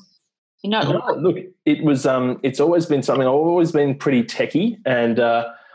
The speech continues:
Speaker 2: I've always, uh, loved, uh, you know, the la-, latest iPhone and all that sort of thing. And, uh, when social media first started, uh, to come out, back when the days of when, you know, Facebook got released to the public, um, you know, it was also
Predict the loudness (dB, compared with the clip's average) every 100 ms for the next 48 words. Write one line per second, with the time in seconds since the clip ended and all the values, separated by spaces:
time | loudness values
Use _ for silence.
0 | -18 -4 -2 0 2 2 0 -2 -2 -2
1 | 0 0 2 -2 0 0 2 0 0 0
2 | -2 0 0 0 0 0 -2 -4 -4 -4
3 | -4 -2 -2 -2 -2 -2 0 -2 -2 -2
4 | -4 -4 -2 -2 -2 -2 -2 0 -2 -2
5 | 0 0 2 2 -2 -8 _ _ _ -2
6 | 0 0 0 0 0 0 -4 -4 -2 -2
7 | -4 -8 -6 -4 0 -2 -4 -6 -6 -2
8 | -2 0 0 2 2 2 0 0 -2 -2
9 | -4 -6 -4 -6 -4 -4 -2 0 0 -2
10 | -4 -8 -6 -2 0 -2 -6 _ _ -10
11 | -4 -2 -2 0 0 2 2 2